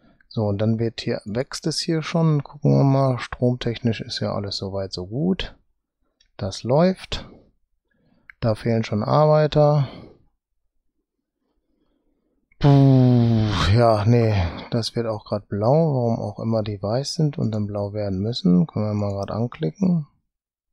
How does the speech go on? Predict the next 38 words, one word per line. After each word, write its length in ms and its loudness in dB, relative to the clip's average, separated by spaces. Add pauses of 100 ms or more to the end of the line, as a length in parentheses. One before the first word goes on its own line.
(760)
Okay, 220 -10
weil 100 -4
da 80 -6
keiner 300 -6
drinne 300 -8
wohnt, 320 0
oder 200 -4
was 200 -10
ist 180 -14
das? 300 -14 (1300)
Weiß 260 -10
ich 100 -20
jetzt 200 -10
nicht. 440 -4 (1160)
Ah, 180 -8
jetzt 340 -8 (360)
ist 160 -20
das 240 -10
weiß. 300 -4
Ach 100 -8
so, 140 -4
die 100 -8
haben 140 -2
gerade 260 -4
geupdatet 720 -6
und 140 -2
wenn 80 -4
die 100 -6
updaten, 500 -6
dann 140 -2
sind 160 -6
die 60 -6
eine 160 -4
Zeit 300 -8
lang 200 -6
weiß. 380 -8
Sehr 200 -4
interessant. 680 -6